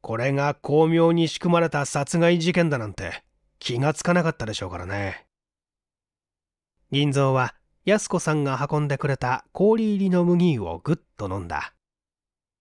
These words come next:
ちょうどその時、表の方に自動車の止まる音がした。警察医の一行が来たらしい。銀蔵は早口で、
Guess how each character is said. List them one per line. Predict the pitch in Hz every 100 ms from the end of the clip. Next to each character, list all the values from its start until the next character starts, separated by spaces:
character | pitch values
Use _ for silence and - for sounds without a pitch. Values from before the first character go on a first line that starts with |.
| _ _ _ _ _ _ _ -
ち | 208
ょ | 254
う |
ど | 233
そ | -
の | 196
時、 | 175 - 82 - _ _ _ _ _ -
表 | 151 185 170
の | 160
方 | 151 127
に | 98 95
自 | 104 143
動 | 214 233
車 | 196
の | 175
止 | 160 147
ま | 151
る | 143
音 | 131 110
が | -
し |
た。 | 98 85 - _ _ _ _ _ _ _ _ _ _
警 | 180 196
察 | 196 - 170
医 |
の | 147 143
一 | 139
行 | - 156
が | 143 127
来 |
た | -
ら | 113 98
し | 95
い。 | 85 76 _ _ _ _ _ _ _ _ _ _ _ _ _ _ _ -
銀 | 143 143
蔵 | 127 123
は | 120 117
早 | 156 165
口 | - -
で、 | 95 82